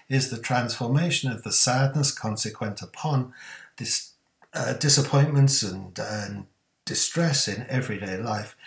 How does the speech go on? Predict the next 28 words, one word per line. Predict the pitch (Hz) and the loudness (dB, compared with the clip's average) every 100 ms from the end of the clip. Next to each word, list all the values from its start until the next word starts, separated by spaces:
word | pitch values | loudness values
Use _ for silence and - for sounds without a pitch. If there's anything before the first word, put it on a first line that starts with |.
| - - | -18 -16
the | |
transformation | 113 - 123 117 - 117 110 107 - 110 | -10 -2 -2 -2 -4 -4 -2 -2 -4 -6
of | 107 | -6
that | 110 - | -6 2
sadness | - 165 170 160 147 139 | 2 4 0 0 0 0
into | 107 113 - 107 | -2 -6 -8 -2
a | |
psychiatric | - 113 107 - 95 101 107 104 | 0 0 -4 -8 -10 -8 -12 -10
condition | - 98 104 - 98 92 - - | -10 -8 -8 -6 -8 -12 -20 -12
called | 107 92 | -10 -10
depression, | - 90 - 165 143 160 135 | -12 -10 -4 -2 0 2 0
which | 107 - | 0 -4
can | 110 | -6
be | 101 104 | -6 -8
diagnosed | 107 104 101 - 104 101 - - - - | -6 -6 -6 -6 -8 -8 -10 -14 -14 0
and | 127 117 | 0 0
treated | - 113 110 107 98 | -2 -4 -2 -4 -6
with | 101 98 - | -8 -10 -10
antidepressants. | 98 87 - 95 90 - 135 - - 113 - - - - | -10 -8 -8 -10 -12 -6 -2 -2 -4 -6 -10 -12 -20 -12
And | 107 107 | -6 -4
there | 101 | -4
has | 98 107 120 113 | -4 -2 -2 -2
indeed | 113 113 143 151 | -2 -2 -2 -4
been | 104 98 98 | -6 -12 -12
an | 101 98 | -12 -12
absolutely | 104 - - 107 107 107 92 98 101 - - - | -8 0 0 0 -6 -8 -10 -10 -10 -18 -20 -4
staggering | - 156 147 143 117 98 104 | 2 8 8 8 2 -2 0
rise | 135 151 113 104 104 | 2 2 2 0 -4